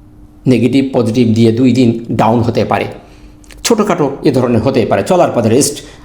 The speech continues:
তো আমাদের মার্কেট কিন্তু একটি সাপোর্ট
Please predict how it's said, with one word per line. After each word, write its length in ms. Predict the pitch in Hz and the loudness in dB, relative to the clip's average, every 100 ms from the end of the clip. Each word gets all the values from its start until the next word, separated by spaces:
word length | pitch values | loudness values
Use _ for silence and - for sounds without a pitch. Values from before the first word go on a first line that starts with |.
| - - - - | -20 -20 -20 -4
তো 60 | 160 | -2
আমাদের 500 | 170 196 214 220 - | 0 2 0 -2 -2
মার্কেট 400 | 131 147 - 208 | 0 2 0 -2
কিন্তু 160 | 214 190 | 0 0
একটি 320 | 170 175 165 - | 0 2 0 -2
সাপোর্ট 560 | - 160 160 202 208 | -2 -2 2 2 2